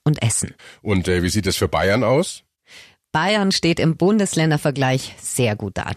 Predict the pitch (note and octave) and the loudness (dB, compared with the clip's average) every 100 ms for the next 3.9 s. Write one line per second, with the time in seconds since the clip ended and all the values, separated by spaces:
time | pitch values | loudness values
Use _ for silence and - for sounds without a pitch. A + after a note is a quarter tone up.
0 | - D#3 G3+ G#3 F#3 D#3+ D#3+ D3+ D3 C#3+ | 0 2 4 2 2 2 2 0 0 0
1 | C#3 C3+ C3 C3+ C3 C3+ C3+ F3 F#3+ E3+ | 0 2 2 2 2 0 2 2 2 2
2 | E3+ E3 D#3+ D3 D3 - D3+ C#3 C3 B2+ | 2 0 0 0 0 0 2 2 2 2
3 | C3 C3 C3 B2 A#2+ A2+ C3 B2 | 0 0 0 2 2 2 0 0